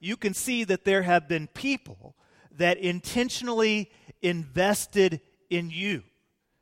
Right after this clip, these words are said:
that you didn't get to where you are today by accident. And so let me ha-, have you examine this question.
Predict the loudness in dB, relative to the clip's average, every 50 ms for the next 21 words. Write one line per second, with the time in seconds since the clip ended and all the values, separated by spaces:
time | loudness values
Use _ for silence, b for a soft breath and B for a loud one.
0 | _ _ -2 -2 -2 -2 -2 -4 -2 -2 -2 -2 -4 0 2 0 0 0 -2 -2
1 | 0 0 0 0 -2 0 0 0 0 0 -2 -2 2 4 4 4 4 4 2 2
2 | 0 -2 b b b b b b b b 2 4 4 6 6 4 4 2 -2 -4
3 | -4 -2 -2 -2 -2 -4 -4 -4 -2 -2 -2 -6 -8 -12 _ -20 -20 b b b
4 | b b b b -8 -6 -4 -2 0 0 0 0 0 -2 0 0 0 0 0 -2
5 | -2 -2 0 0 0 0 0 -2 -4 -4 -4 -2 -2 0 0 0 0 0 -2 -4
6 | -6 -8 -8 -10 -8 -4 -2 -2 -2 -4 -6 -10 -14 -18